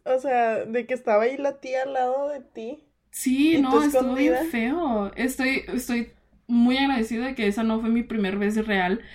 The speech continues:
Speaker 2: Pero yo pe-, en ese momento pensaba que sí, porque dije, "Me-, no, nuestras partes se tocaron", ¿sabes? Eso quiere decir que ya lo
Speaker 1: Ujú.
Speaker 2: hice. <laughs> Y,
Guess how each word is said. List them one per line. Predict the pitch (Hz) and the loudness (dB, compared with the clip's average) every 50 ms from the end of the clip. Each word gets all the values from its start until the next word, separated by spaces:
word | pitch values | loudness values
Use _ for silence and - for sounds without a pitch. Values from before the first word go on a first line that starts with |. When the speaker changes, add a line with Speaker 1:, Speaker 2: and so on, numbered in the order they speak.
| - - - - - - | -20 -20 -20 -20 -6 0
Speaker 2:
Pero | 233 233 | 4 6
yo | 226 226 220 220 | 6 6 6 4
pe-, | 240 240 | 2 2
en | 240 240 247 | 4 4 4
ese | 233 - 277 | 4 4 4
momento | 285 285 285 302 349 359 339 302 302 | 6 6 6 6 6 4 4 2 4
pensaba | 254 226 226 240 202 208 - | 4 2 2 2 0 -2 0
que | - 214 | 0 0
sí, | - - 214 208 247 254 262 - - - | 0 2 2 2 4 2 0 -4 -10 -4
porque | - 220 208 220 | -2 2 4 4
dije, | 220 202 214 214 | 4 4 4 4
"Me-, | 202 196 190 - | 4 4 4 2
no, | 202 202 196 202 - - - - | 2 2 2 2 0 -6 -6 -2
nuestras | 214 208 196 196 - 190 - | 0 0 0 0 -2 -6 -6
partes | - 185 185 190 - 220 - | -4 -6 -6 -4 -4 -4 -2
se | 233 214 | -2 -2
tocaron", | 220 - 180 - - 190 - 277 262 233 | -2 -2 -6 -6 -6 -4 -2 0 0 0
¿sabes? | - 208 226 294 453 453 - - - - - - _ - | -2 -4 -4 -6 -6 -8 -10 -14 -16 -18 -20 -20 _ -2
Eso | 202 196 220 208 | -2 0 0 0
quiere | - 233 208 208 | 0 0 0 0
decir | 202 214 190 190 | 0 -2 -2 -2
que | - 190 | 0 0
ya | 196 190 190 | 2 2 2
lo | 208 214 | 2 2
Speaker 1:
Ujú. | 202 226 | 0 0
Speaker 2:
hice. | 226 - 277 - - | -2 -4 -6 0 2
<laughs> | 294 - - - 349 - - 392 - - - - - - - - _ _ _ _ - - - - - - - | 4 6 8 10 10 10 8 6 0 -2 -4 -20 -20 -20 -20 -20 _ _ _ _ -8 -8 -6 -6 -8 -4 2
Y, | - 294 285 277 269 262 262 254 233 196 339 330 | 6 8 8 8 8 6 4 2 0 -2 -6 -10